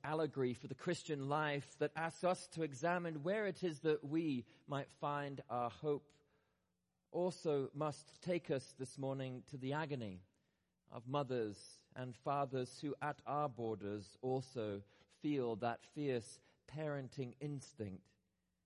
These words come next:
to be able to see that the children of their own flesh and blood are well, are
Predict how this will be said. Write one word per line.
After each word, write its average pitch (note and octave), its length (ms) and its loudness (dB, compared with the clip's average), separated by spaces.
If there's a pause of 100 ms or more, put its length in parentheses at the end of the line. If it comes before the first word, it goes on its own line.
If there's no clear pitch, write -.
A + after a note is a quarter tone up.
(560)
to C#3 120 -4
be C#3 160 2
able C#3+ 280 4
to C3 200 -2
see C#3+ 320 0
that B2+ 180 -4
the C3 80 -4
children C#3 480 -2
of A#2+ 160 -6
their C#3+ 420 0
own A#2 220 -6
flesh A#2+ 560 -8 (100)
and A2+ 240 -8
blood A2+ 380 -2 (240)
are A#2 180 -2
well, G#2+ 520 -2 (840)
are G#2+ 140 -12